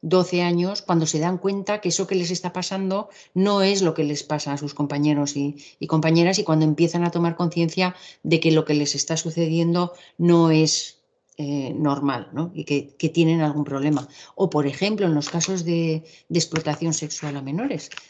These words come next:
hay niños que no son conscientes de, eh, de la situación de explotación sexual, ¿no? Entonces, es importante, es vital, eh, hablar a los niños de estas situaciones, de estas circunstancias, para que ellos puedan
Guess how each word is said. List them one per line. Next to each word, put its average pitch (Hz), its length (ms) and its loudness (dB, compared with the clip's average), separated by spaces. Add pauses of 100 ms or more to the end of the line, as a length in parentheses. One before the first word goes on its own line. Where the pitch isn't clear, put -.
hay 139 80 -6
niños 175 220 0
que 175 100 -2
no 165 140 4
son 208 160 -4
conscientes 147 680 -2
de, 135 480 -8 (320)
eh, 143 280 -2
de 147 100 4
la 143 100 2
situación 151 460 0
de 165 100 4
explotación 147 540 -2
sexual, 135 500 -6
¿no? 147 100 -12
Entonces, 156 460 -2
es - 340 -20
importante, 180 920 2
es 156 160 -2
vital, 175 580 0 (920)
eh, 139 300 -2 (340)
hablar 156 380 4
a 208 80 4
los 170 200 2
niños 196 640 -2 (300)
de 143 200 -2
estas 147 240 -2
situaciones, 214 720 -2 (180)
de - 100 -4
estas 175 200 0
circunstancias, 196 840 -2 (300)
para 156 240 4
que 156 120 0
ellos 185 580 2 (100)
puedan 180 640 4